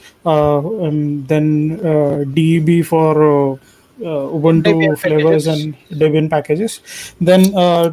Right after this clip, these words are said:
Speaker 1: to make a platform independent thing, we do have Snap and Flatpak.
Speaker 2: Right.
Speaker 1: Snap you had mentioned, Flatpak is one thing, and App Image is one thing. So
Speaker 2: Yeah.
Speaker 1: these three are platform independent packaging things, so we
Speaker 2: Yeah,
Speaker 1: can look into.
Speaker 2: also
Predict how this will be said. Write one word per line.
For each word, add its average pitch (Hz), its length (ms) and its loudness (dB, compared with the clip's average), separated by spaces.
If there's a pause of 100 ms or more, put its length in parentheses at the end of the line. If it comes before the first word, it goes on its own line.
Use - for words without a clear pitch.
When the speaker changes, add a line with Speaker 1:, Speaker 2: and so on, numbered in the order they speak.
Speaker 1:
to 202 120 4
make 202 520 2
a 196 240 4
platform 185 480 2
independent 185 540 4
thing, 190 240 4
we 180 220 4
do 175 180 4
have 170 240 2
Snap 156 500 0
and 151 280 0
Flatpak. 156 680 0 (320)
Speaker 2:
Right. 170 300 -2
Speaker 1:
Snap 170 340 0
you 170 160 4
had 165 160 2
mentioned, 165 500 0
Flatpak 151 500 -2
is 151 160 -2
one 143 180 -2
thing, 214 180 2
and 226 140 4
App 180 220 0
Image 160 260 2
is 151 160 -2
one 131 200 -4
thing. 135 140 -10 (280)
So 156 360 2
Speaker 2:
Yeah. 151 60 2
Speaker 1:
these 170 260 -2
three 175 280 2
are 170 160 0
platform 160 580 -2
independent 156 640 0
packaging 147 560 -2
things, 165 320 -4
so 147 340 0
we 135 120 2
Speaker 2:
Yeah, 143 60 2
Speaker 1:
can 147 220 0
look 143 180 0
into. 143 260 -2
Speaker 2:
also 220 240 -8